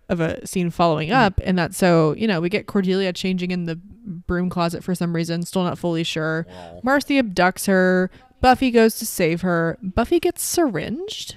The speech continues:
Speaker 1: where I'm like, "What was in the syringe? Where did Marcy get it?"
Speaker 2: Yes. That entire
Speaker 1: And
Speaker 2: sequence, when Buffy fell through the ceiling and there was also the bag, I was like,
Speaker 1: Mm-hmm.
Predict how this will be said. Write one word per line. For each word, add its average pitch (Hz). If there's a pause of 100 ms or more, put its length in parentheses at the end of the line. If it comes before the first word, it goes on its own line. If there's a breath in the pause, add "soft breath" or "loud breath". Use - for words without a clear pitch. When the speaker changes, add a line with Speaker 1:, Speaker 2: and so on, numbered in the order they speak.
(140)
Speaker 1:
where 269
I'm 262
like, 269
"What 254
was 294
in 320
the 339
syringe? 208
Where 196
did 208
Marcy 208
get 175
it?" - (160)
Speaker 2:
Yes. 113 (340)
That 120 (580)
entire 147
Speaker 1:
And 208
Speaker 2:
sequence, 175
when 156 (320)
Buffy 131
fell 117
through 123
the 104
ceiling 101
and 107
there 98
was 92
also 92
the 92
bag, 123 (100)
I 120
was 123
like, 131
Speaker 1:
Mm-hmm. 185